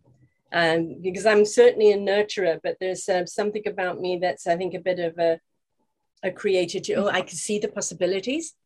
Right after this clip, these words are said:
you know, and I know it can work, and we could get this person and that person, and it can serve this and it can serve that. But when it comes to the building blocks, the actual, you know, um, uh, the guardians, you know, the,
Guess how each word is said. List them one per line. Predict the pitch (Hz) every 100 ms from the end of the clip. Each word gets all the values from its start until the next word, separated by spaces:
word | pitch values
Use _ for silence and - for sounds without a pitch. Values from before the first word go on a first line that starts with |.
| _ _ -
you | 180 196
know, | 196 185
and | 185 185 -
I | 185
know | 185 208
it | 208 -
can | 185
work, | 214 240
and | 185
we | 196
could | - 208
get | 202
this | 196 -
person | 226 208 208 185
and | 185
that | 190 -
person, | 202 214 190
and | 175
it | 160
can | 185
serve | - 190 185 -
this | 196 -
and | 175
it | -
can | -
serve | - 185 170
that. | - 190 - _ _ _ -
But | 196
when | 208 202
it | 202
comes | 226 220 214 -
to |
the | 175
building | 156 190 202 214 240 240
blocks, | 254 330 330 - - _ _ - - - -
the | 202 185
actual, | 185 - 208 185 180 -
you | 185 180
know, | 175 175 170
um, | 170 165 165 170 _ - _ _ _ -
uh, | 170 165 165 165 160 - - _ _ _ _ _ _ _ _ _ 196
the | 180
guardians, | 180 185 214 262 349 -
you | - 208
know, | 180
the, | 175 190 180